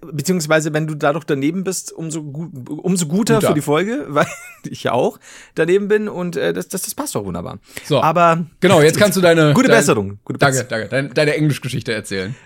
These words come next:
Speaker 1: Also, sie ist tatsächlich schon zu, zu zwei Dritteln fertig. <laughs> Ähm, und er hatte da <laughs>
Speaker 2: Okay, ich hoffe, in dem letzten Drittel kommt dann die Pointe.
Speaker 1: Ein bisschen. Ähm, nee, und sie hatten dann dieses Gespräch und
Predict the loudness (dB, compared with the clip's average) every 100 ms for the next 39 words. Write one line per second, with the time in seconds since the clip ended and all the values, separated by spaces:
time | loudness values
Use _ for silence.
0 | -4 -2 -2 -6 -4 -2 0 0 -2 -6
1 | -6 -4 -4 -4 -6 -8 -2 -2 -2 -4
2 | -2 0 2 2 0 -4 -8 -12 -8 -2
3 | 2 2 2 2 2 0 0 2 2 2
4 | 2 2 4 2 2 0 -2 -20 -18 -2
5 | 0 4 4 4 0 -8 -4 0 4 4
6 | 4 4 4 6 4 4 -2 -2 -2 -2
7 | 2 2 2 2 2 0 0 -2 -2 -4
8 | -4 -10 _ -20 -16 -10 -6 -6 -8 -12
9 | -16 _ -14 -2 -2 0 2 2 4 2
10 | 2 0 0 -2 -6 -4 0 2 0 -2
11 | 0 2 2 0 -6 -10